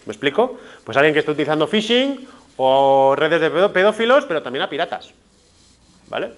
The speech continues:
Vosotros. <laughs> O bueno, o nosotros, ¿no? Bueno, ahí ya. <laughs> No sé si me explico, ¿vale? Eh, sueldo.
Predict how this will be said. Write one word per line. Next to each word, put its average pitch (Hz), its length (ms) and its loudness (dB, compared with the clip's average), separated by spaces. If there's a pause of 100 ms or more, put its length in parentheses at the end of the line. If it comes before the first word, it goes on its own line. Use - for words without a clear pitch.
(360)
Vosotros. 117 340 -12 (840)
<laughs> 160 320 -10 (3500)
O 143 80 2
bueno, 156 220 6
o 113 160 -2
nosotros, 107 480 -4
¿no? 131 160 -2
Bueno, 101 200 -4
ahí 101 160 -4
ya. 127 160 0
<laughs> - 1600 -4
No 185 140 4
sé 277 80 6
si 285 120 4
me 277 100 4
explico, 190 500 4
¿vale? 214 200 6 (2250)
Eh, 202 1400 6
sueldo. 240 420 4